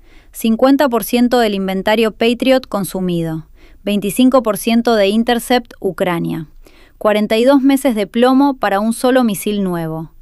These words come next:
doscientas cabezas norcoreanas como techo proyectado, sesenta días de plazo constitucional vencidos sin voto, cuarenta y un incidentes navales, ochocientos buques varados, veinte mil marineros expuestos.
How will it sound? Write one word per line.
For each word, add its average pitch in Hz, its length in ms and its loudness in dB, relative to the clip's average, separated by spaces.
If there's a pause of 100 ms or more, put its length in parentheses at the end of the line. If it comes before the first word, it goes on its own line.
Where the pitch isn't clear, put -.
(360)
doscientas 262 540 0
cabezas 226 420 0
norcoreanas 220 720 0
como 185 280 -4
techo 202 320 -4
proyectado, 165 800 -6 (400)
sesenta 247 520 2
días 262 260 4
de 214 120 0
plazo 240 340 0
constitucional 208 1000 -2
vencidos 220 680 -2
sin 196 340 -4
voto, 165 460 -6 (580)
cuarenta 208 440 0
y 214 120 0
un 277 160 4
incidentes 214 600 -2
navales, 180 680 -4 (280)
ochocientos 240 720 0
buques 220 300 -2
varados, 175 640 -2 (280)
veinte 214 360 0
mil 254 200 4
marineros 214 560 0
expuestos. - 880 -10